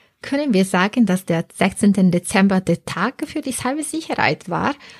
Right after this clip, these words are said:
Also am sechzehnten Dezember hat die Europäische Kommission auch die europäische Cybersicherheitsstrategie vorgestellt. Eine Strategie für die digitale Dekade der Europäischen Union.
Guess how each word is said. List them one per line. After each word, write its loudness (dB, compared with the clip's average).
Also 4
am 4
sechzehnten 0
Dezember 0
hat 0
die 2
Europäische 0
Kommission 2
auch 0
die -4
europäische 0
Cybersicherheitsstrategie -2
vorgestellt. -6
Eine 6
Strategie 0
für 2
die 2
digitale 0
Dekade 0
der -2
Europäischen -2
Union. -4